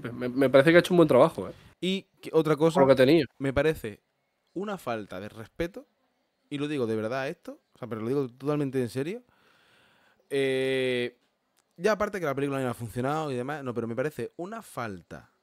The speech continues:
Speaker 2: una falta de respeto que hayas tenido los cojones de meter un cameo de, del Superman original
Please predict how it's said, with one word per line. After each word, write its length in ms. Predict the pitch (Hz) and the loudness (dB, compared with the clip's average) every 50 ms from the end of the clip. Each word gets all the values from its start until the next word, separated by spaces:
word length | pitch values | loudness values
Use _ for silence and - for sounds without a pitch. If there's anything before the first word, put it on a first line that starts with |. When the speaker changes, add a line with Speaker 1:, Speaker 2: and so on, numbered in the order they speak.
| _ _ _ | _ _ _
Speaker 2:
una 180 | - 160 208 214 | -12 -10 -10 -10
falta 680 | - - 165 143 131 127 123 113 113 151 147 151 151 147 | -6 -4 -2 0 0 -2 -4 -4 -4 -2 0 0 0 0
de 120 | 139 135 | -2 -2
respeto 560 | 127 127 117 - _ 110 98 87 - 82 64 _ _ _ _ _ _ _ _ _ _ _ _ _ _ _ _ _ _ _ _ _ _ _ _ | -2 -4 -6 -6 _ -12 -12 -12 -14 -18 -20 _ _ _ _ _ _ _ _ _ _ _ _ _ _ _ _ _ _ _ _ _ _ _ _
que 120 | _ - 143 | _ -4 -2
hayas 220 | 156 190 196 - | -2 -2 -6 -6
tenido 360 | - 175 156 135 120 107 104 | -8 -8 -8 -8 -8 -8 -8
los 140 | 101 104 - | -8 -8 -10
cojones 500 | - - 113 - - 143 131 110 85 73 85 _ _ _ _ _ _ _ _ _ _ _ _ _ _ _ _ | -10 -10 -10 -6 -4 -4 -4 -4 -8 -14 -20 _ _ _ _ _ _ _ _ _ _ _ _ _ _ _ _
de 160 | - 117 123 123 | -6 -4 -2 -2
meter 420 | 123 120 110 139 131 107 87 - _ _ _ _ _ _ _ _ _ _ | -2 -2 0 -2 -2 -2 -4 -10 _ _ _ _ _ _ _ _ _ _
un 180 | - 160 170 170 | -10 -10 -10 -8
cameo 500 | 190 185 165 131 110 101 90 78 65 _ _ _ _ _ | -8 -8 -8 -8 -8 -10 -10 -14 -18 _ _ _ _ _
de, 1080 | 107 104 113 110 110 110 110 110 110 107 107 107 107 107 107 107 107 107 101 71 60 78 | -12 -8 -6 -6 -4 -4 -4 -6 -6 -6 -8 -8 -8 -8 -8 -8 -10 -10 -12 -12 -16 -8
del 200 | 117 120 117 101 | -6 -6 -4 -4
Superman 320 | 117 117 113 120 131 143 | -4 -4 -4 -4 -4 -4
original 420 | 147 151 143 - 123 104 85 80 | -4 -6 -6 -8 -10 -12 -14 -16